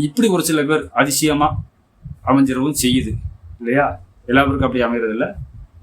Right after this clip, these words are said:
இப்படி அமைஞ்சிருது. அபயாதமா போறதுக்கு காரணம்னு சொல்லிட்டேன். அந்த மாத கோள்களும் தினக்கோள்னு சொல்லக்கூடிய சந்திரன் தான் அப்படிங்கிறதுக்காக. இப்ப நம்ம மெயினா வீடியோ மேக் பண்ணது எதுக்கு தெரியுமா? ஒவ்வொரு திசையும் நடக்கும்போது ரெண்டு பதினொன்னு அதிபதி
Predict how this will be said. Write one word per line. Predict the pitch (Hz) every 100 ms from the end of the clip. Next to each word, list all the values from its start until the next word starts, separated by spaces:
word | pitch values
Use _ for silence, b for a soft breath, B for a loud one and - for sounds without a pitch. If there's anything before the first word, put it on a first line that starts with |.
| 233
இப்படி | 175 143
அமைஞ்சிருது. | 131 139 131 107 92 -
அபயாதமா | 123 147 156 156 156 165 165
போறதுக்கு | 131 151 160 151 135
காரணம்னு | 131 135 160 131
சொல்லிட்டேன். | 127 131 - -
அந்த | 123 123 117
மாத | 120 131
கோள்களும் | 127 120 113 127 139 120 107
தினக்கோள்னு | 123 135 135 131 117
சொல்லக்கூடிய | - 117 127
சந்திரன் | 110 120 113 104
தான் | 104 - - - - -
அப்படிங்கிறதுக்காக. | 107 113 104 95 98 131 - - -
இப்ப | 127 131
நம்ம | 117 110 107
மெயினா | 139 180 160
வீடியோ | 147 160 131 117
மேக் | 101 123 135
பண்ணது | 143 127 113
எதுக்கு | 113 135
தெரியுமா? | 120 101 98 107 - - - - - - - - - 117
ஒவ்வொரு | 131 143 131
திசையும் | 139 196 202
நடக்கும்போது | 165 147 135 135 156
ரெண்டு | 139 156
பதினொன்னு | 139 135 131 120
அதிபதி | 117 101 107